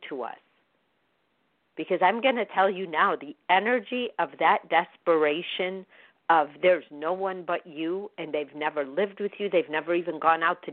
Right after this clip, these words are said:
dinner with you in some cases, or even had coffee with you yet. But they become an obsession, a place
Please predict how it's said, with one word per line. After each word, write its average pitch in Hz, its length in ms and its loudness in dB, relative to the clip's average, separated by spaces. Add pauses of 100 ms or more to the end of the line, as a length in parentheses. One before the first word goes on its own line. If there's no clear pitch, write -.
(100)
dinner 175 240 0
with 185 240 -2
you 180 160 -2
in 190 200 -8
some 185 200 0
cases, 196 480 -2 (360)
or 190 160 6
even 214 240 -2
had 196 340 -2
coffee 208 420 2
with 143 260 -10
you 135 160 -14
yet. 131 320 -12 (1120)
But 156 140 -12
they 170 160 2
become 202 680 2
an 170 160 -6
obsession, 160 920 -2 (1040)
a 175 40 2
place 185 400 0